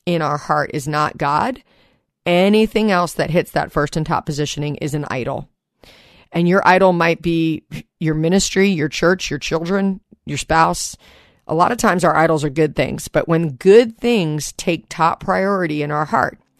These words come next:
and we begin to link our identity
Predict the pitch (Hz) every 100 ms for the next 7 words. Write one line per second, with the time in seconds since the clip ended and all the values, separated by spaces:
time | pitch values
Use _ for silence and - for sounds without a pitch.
0 | - - - 156 165 185 185 185 175 170
1 | 143 180 214 - 156 151 151 139 160 175
2 | 214 233 240